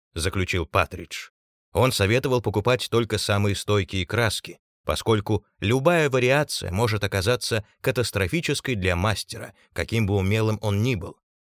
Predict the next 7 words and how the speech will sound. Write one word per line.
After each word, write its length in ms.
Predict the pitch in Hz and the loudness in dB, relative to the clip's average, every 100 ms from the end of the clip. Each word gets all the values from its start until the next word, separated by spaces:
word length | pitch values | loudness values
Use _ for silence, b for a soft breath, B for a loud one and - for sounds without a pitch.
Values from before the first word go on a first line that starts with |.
| _ | _
и 120 | - - | -8 -4
станет 360 | - 143 165 | 0 0 0
просто 320 | - 156 - 131 | 2 2 2 0
разрушительной 800 | 117 110 - 156 156 151 156 143 _ | 0 0 0 -2 0 -2 -2 -6 _
для 200 | 87 87 | -2 0
неопытного 600 | 87 85 98 98 90 82 | 2 2 2 0 -2 -2
новичка. 540 | 80 - - - 92 | -4 -6 -10 -10 -12